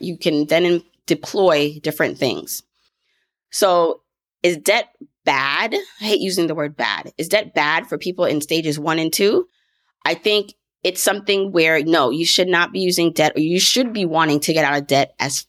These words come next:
fast as possible. Because in these stages, it's not just about paying off the credit card. It's about the discipline it takes to pay off the credit card.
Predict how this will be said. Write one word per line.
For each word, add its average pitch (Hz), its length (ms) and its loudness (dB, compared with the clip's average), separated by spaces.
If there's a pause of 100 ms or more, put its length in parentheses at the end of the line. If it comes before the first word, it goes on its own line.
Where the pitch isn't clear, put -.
fast 143 420 -2
as 147 160 -4
possible. - 560 -4 (720)
Because 180 380 2
in 185 160 4
these 185 160 2
stages, 240 440 0
it's 196 120 -4
not 233 240 2
just - 160 -2
about 170 420 2
paying 202 320 2
off 165 160 0
the - 80 -4
credit 214 260 0
card. 147 300 0
It's 185 80 -4
about 214 180 0
the 165 60 -6
discipline 180 560 -2
it 135 100 -2
takes 139 200 -2
to 135 80 -4
pay 131 160 -2
off 135 100 -4
the - 80 -10
credit 120 260 -2
card. 90 320 -4